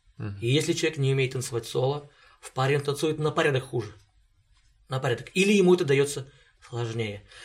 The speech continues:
Speaker 2: Это, конечно же, наверняка есть исключения. У меня есть знакомые, которые всю жизнь с-, были связаны с парными танцами, и они прекрасно с-,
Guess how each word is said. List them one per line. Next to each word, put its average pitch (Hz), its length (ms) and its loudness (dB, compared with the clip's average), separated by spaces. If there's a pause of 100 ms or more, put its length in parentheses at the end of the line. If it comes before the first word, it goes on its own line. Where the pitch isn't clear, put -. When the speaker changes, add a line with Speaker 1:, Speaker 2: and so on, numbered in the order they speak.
(120)
Speaker 2:
Это, 233 180 4
конечно 170 380 4
же, 139 100 0
наверняка 160 400 2
есть 131 180 0
исключения. 131 680 -2
У 123 40 0
меня 135 160 0
есть 151 120 0
знакомые, 139 380 2
которые 135 320 0 (380)
всю 160 200 0
жизнь 131 180 4
с-, - 100 -8
были 135 300 -2
связаны 113 340 0
с - 80 -12
парными 175 340 0
танцами, 151 440 -2 (320)
и 135 40 0
они 143 180 2
прекрасно 147 560 0
с-, - 120 -12